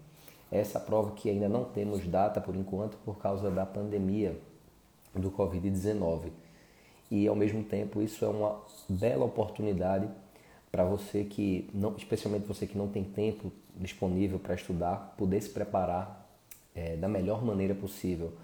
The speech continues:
sem pressa, sem estar sobrecarregado, seguindo um passo de cada vez. É... nesse contexto, é...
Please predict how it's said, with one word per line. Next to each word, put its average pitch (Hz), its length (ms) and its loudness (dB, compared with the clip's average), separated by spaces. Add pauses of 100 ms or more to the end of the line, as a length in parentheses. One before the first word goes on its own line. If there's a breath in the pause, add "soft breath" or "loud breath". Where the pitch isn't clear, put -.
(360 loud breath)
sem 101 200 0
pressa, 190 600 2
sem 101 380 -4
estar - 880 -4 (600)
sobrecarregado, 92 1080 0 (460 loud breath)
seguindo 107 420 -2
um 117 80 2
passo 110 440 2
de 113 60 -12
cada 113 220 4
vez. 82 300 0 (1200 loud breath)
É... 90 1000 2 (680 loud breath)
nesse 110 260 4
contexto, 120 520 2 (960)
é... 87 400 -2